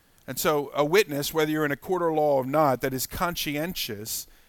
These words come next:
is not going to dare to give a testimony that is in the least bit untrue because of the conscientiousness toward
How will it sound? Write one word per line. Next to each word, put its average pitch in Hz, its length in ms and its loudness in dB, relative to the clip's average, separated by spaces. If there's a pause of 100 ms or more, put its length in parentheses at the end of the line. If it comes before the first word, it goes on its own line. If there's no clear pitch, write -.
is 139 180 -6
not 156 220 4
going 170 240 -4
to 160 120 -4
dare 156 360 2
to 147 80 -4
give 135 200 -4
a 131 40 -4
testimony 143 800 -4
that 135 220 0
is 135 240 -4
in 135 120 -6
the 127 80 -4
least 170 500 -4
bit 120 260 -2 (460)
untrue 143 580 -2 (680)
because 120 300 -2
of 123 100 -2
the 123 100 -2
conscientiousness 139 920 0
toward 120 360 0